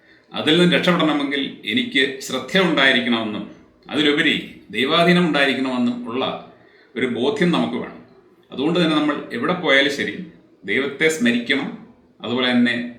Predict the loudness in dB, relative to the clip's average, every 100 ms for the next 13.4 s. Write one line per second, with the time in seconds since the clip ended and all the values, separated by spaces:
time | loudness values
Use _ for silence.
0 | _ -2 2 4 6 4 4 2 0 -2
1 | -10 -18 _ -10 -8 -2 0 0 -2 -6
2 | -10 -18 -20 _ _ _ _ _ _ _
3 | -6 0 2 4 4 4 0 -4 -6 -8
4 | -10 -8 0 2 2 0 2 2 4 2
5 | 2 2 0 0 -2 -4 -6 -10 -20 _
6 | _ _ -6 -4 -2 -2 -2 -2 -2 -2
7 | -6 -8 -14 -20 _ _ _ _ _ -6
8 | 0 2 2 0 -6 -18 -20 _ -2 2
9 | 4 6 6 4 4 2 0 -4 -12 _
10 | _ _ -4 0 0 0 -4 -6 -4 -2
11 | -2 -4 -4 -4 -6 -10 -10 -8 0 0
12 | 2 2 0 -2 -4 -6 -8 -6 -4 -2
13 | -4 -4 -10 -12